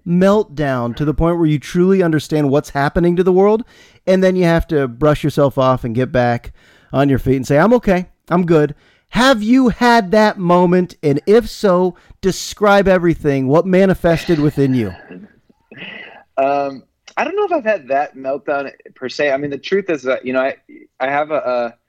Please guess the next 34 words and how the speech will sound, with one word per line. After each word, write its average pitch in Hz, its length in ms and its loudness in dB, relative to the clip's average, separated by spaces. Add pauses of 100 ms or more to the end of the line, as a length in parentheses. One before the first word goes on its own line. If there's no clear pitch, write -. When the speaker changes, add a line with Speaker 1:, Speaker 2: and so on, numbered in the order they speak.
(260)
Speaker 2:
one 135 180 -6
and 139 100 -8
a 135 40 -6
half 123 260 -4
year 120 120 -4
old 120 160 -2
at 113 80 -8
home, 113 520 -6 (460)
and 117 120 -2
I 117 80 0
think 139 520 -10 (180)
that 120 300 -4
forces 131 520 -6
me 117 140 -6
to 110 80 -8
be 110 360 -2
present 107 680 -8 (120)
a 107 80 -2
lot 107 280 -2
more 107 220 -6
than 101 160 -10
I 98 100 -4
would 104 220 -2
otherwise. 110 520 -2
I'm 104 100 -6
not 113 180 -4
really 113 220 -2
thinking 104 460 -14
too 127 140 -2
reflectively 123 720 -4
on, 107 240 -2
like, 104 240 -8
my 104 140 -2
existence. 107 600 -8